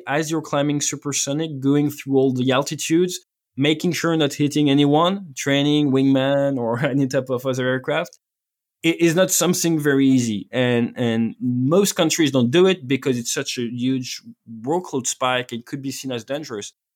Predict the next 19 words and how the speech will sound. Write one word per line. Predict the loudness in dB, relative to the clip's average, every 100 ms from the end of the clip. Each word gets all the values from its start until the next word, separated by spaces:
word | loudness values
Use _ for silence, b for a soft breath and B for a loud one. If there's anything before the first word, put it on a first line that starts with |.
| _
But | -6
the | 0
Rafale | 0 2 2 2 2
makes | -2 -4
it | -10 -4
very | 0 0
safe | 0 0 0 -2 -2
for | -2 0
you | 2
because | 0 -2 -6
you | -4
really | 0 2 4
understand | 4 2 0 2 4 4
who's | 4 4 4
where | 4 4 4 0 B _
before | -6 2 4
making | 4 4 4 4
those | 2 -2
changes. | 0 0 2 0 -2